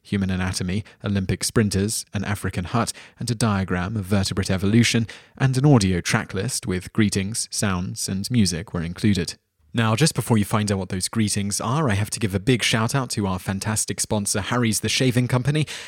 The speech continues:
Now, Harry's started out with a simple mission. They wanted to make shaving so it doesn't suck and that it's not really expensive, which before it kind of was.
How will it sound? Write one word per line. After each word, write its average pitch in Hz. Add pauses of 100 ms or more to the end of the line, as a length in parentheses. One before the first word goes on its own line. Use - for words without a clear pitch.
(160)
Now, 170
Harry's 190
started 135
out 123
with 113
a 123
simple 120
mission. 107
They 165
wanted 165
to 113
make 104
shaving 98
so 95
it 85
doesn't 104
suck 175
and 160
that 151
it's -
not 90
really 87
expensive, 107
which -
before 90
it 67
kind 87
of -
was. 101